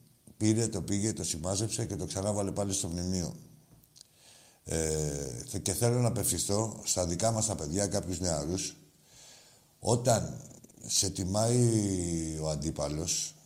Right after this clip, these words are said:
οποιοσδήποτε, δηλαδή, όταν τιμάνε τους, ε, νεκρούς σου, οφείλεις να σέβεσαι και εσύ τον οποιοδήποτε.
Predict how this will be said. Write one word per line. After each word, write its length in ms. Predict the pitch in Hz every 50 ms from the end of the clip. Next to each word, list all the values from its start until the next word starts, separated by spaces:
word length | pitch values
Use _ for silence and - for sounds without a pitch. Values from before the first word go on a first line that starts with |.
| - - - - - - _ _ _ - -
οποιοσδήποτε, 760 | - 92 107 110 - 127 123 127 170 175 113 104 92 82 87
δηλαδή, 580 | 85 85 82 85 90 95 101 113 113 110 107 104
όταν 200 | 110 110 113 117
τιμάνε 440 | - 110 90 92 101 104 107 107 107
τους, 160 | 82 87 92
ε, 1300 | 90 87 82 80 78 76 76 76 78 78 78 76 76 71 139 143 143 139 139 67 127 123 64 62 60 - - - - - - - - -
νεκρούς 400 | 80 85 78 - 82 90 92 -
σου, 340 | - 113 120 123 120 120 120 - - - - - - - - - - - - - - - - _ _ _ - - - - _ _ _
οφείλεις 840 | - - - - - 113 117 117 123 127 117 - - - - - - - - - - - - - - - - - - - - - - _
να 160 | - 92 92
σέβεσαι 420 | - - 123 117 120 120 - 107 92
και 60 | 87
εσύ 220 | 92 - - 127
τον 420 | 101 120 117 113 113 113 113 101 101
οποιοδήποτε. 600 | 107 90 95 113 107 104 107 - 73 71 - -